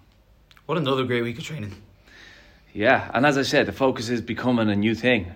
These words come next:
Speaker 1: Yeah.
Speaker 2: So, uh, if we come in with that growth mindset of wh-, where's the challenge,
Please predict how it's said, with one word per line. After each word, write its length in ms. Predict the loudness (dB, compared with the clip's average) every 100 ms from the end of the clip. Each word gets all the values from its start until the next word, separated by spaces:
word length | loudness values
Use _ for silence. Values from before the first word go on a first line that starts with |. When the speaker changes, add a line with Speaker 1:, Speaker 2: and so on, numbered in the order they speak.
| -12
Speaker 1:
Yeah. 80 | 0
Speaker 2:
So, 300 | 2 2 -2 -18 -10
uh, 280 | 0 4 4
if 60 | 2
we 80 | -4
come 180 | 0 2
in 100 | 2
with 100 | 0
that 120 | 0
growth 300 | 2 0 2
mindset 400 | 0 2 0 -2
of 160 | -2
wh-, 200 | -8 -8 -2
where's 220 | -2 -2
the 80 | -6
challenge, 540 | 0 2 2 0 -2